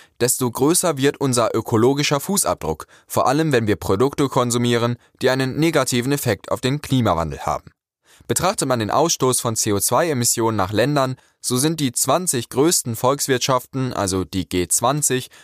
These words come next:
für achtundsiebzig Prozent aller Emissionen verantwortlich. Heißt,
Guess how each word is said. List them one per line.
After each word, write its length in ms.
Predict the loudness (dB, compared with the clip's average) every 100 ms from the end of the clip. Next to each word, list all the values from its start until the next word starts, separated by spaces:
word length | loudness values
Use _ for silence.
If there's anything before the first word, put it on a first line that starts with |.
| _
für 320 | -2 0 2
achtundsiebzig 760 | 0 -2 -4 -2 -2 -4 -6 -4
Prozent 540 | -4 -2 -2 -4 -2
aller 320 | 0 0 -2
Emissionen 600 | -2 0 0 0 0 -2
verantwortlich. 800 | -4 -4 -4 -6 -8 -10 -18 -20 _ _ _ _ -2
Heißt, 400 | 2 2 0